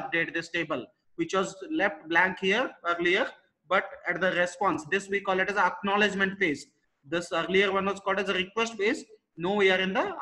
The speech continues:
acknowledgement. The destination is giving acknowledgement to the next neighbor switch. Then this switch will update its V C I number. Okay, then he will tell to the next switch that destination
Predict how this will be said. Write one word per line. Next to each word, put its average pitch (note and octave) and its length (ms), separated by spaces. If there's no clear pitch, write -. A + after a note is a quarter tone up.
acknowledgement. G3 640
The E3+ 200
destination G3 600
is G3+ 140
giving F#3 260
acknowledgement F#3 640
to F#3+ 60
the C4 220
next G3 300
neighbor F3+ 340
switch. - 440
Then G3 360
this G3 220
switch F#3 240
will F#3+ 200
update F#3 320
its F3+ 220
V E3+ 160
C F3+ 160
I E3+ 60
number. D#3+ 460
Okay, E3 320
then F#3 320
he F#3+ 100
will G#3 220
tell G3 180
to G3+ 80
the F#3+ 180
next G3 180
switch G3 200
that C#4 200
destination F#3+ 580